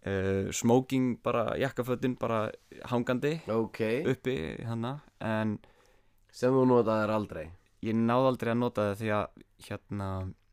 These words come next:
Speaker 1: einmitt, Nordisk Film and T V Fond bauð okkur í þetta, eh, í, í sitt spjall,
Speaker 2: Já,
Speaker 1: akkúrat þá,
Speaker 2: já.
Speaker 1: og þannig að það gekk ekki upp.
Speaker 2: Gott hjá þér samt að fara frekar þangað.
Speaker 1: Já,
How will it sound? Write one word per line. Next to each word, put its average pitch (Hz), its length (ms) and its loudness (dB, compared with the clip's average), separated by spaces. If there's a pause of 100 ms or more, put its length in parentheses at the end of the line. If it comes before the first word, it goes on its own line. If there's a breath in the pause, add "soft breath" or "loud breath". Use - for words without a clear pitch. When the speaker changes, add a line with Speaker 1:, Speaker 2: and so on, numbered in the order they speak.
(340)
Speaker 1:
einmitt, 95 300 -8
Nordisk - 560 -4
Film 107 260 -2
and 104 80 -4
T 123 140 0
V 110 80 2
Fond 98 360 -4
bauð 107 220 2
okkur 101 200 -4
í 98 100 -4
þetta, 95 320 -10 (520)
eh, - 380 -12 (960)
í, 107 80 -6 (140)
í 107 160 -4
sitt - 340 -6
spjall, 87 240 -6
Speaker 2:
Já, 104 160 0 (240)
Speaker 1:
akkúrat 101 400 -4
þá, 101 240 -4
Speaker 2:
já. 95 160 -6
Speaker 1:
og 95 140 -6
þannig 98 220 -2
að 98 240 -2
það 98 160 -6
gekk 98 200 -10
ekki - 160 -20
upp. - 180 -20 (1000 loud breath)
Speaker 2:
Gott 143 240 0
hjá 139 140 4
þér 113 80 2
samt 104 200 -2
að 101 80 -4
fara 104 160 0
frekar 98 300 -2
þangað. 87 320 -10 (140)
Speaker 1:
Já, 180 200 0